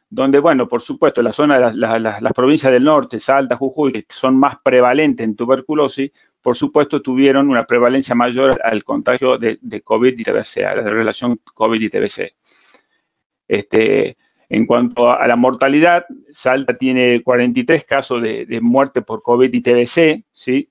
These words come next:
Eh, eh, de los cuales, eh, lleva una mortalidad de cero coma siete por cien mil habitantes. Eso se ubica dentro, eh, bueno,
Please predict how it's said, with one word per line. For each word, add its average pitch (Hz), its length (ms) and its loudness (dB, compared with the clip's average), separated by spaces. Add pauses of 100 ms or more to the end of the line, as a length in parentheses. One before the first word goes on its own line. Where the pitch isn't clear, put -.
(360)
Eh, 104 840 -4 (160)
eh, 113 380 -2
de 113 200 -2
los 120 140 -6
cuales, 139 520 2 (280)
eh, 104 400 -4 (680)
lleva 123 260 2
una 120 160 2
mortalidad 127 580 4
de 120 80 -2
cero 143 300 -2
coma 123 200 0
siete 139 300 -2
por 110 180 -8
cien 120 220 -2
mil 127 140 2
habitantes. 107 680 -4 (300)
Eso - 280 -2
se - 80 -2
ubica 147 640 0 (280)
dentro, 139 880 -2
eh, - 320 -6
bueno, - 360 -4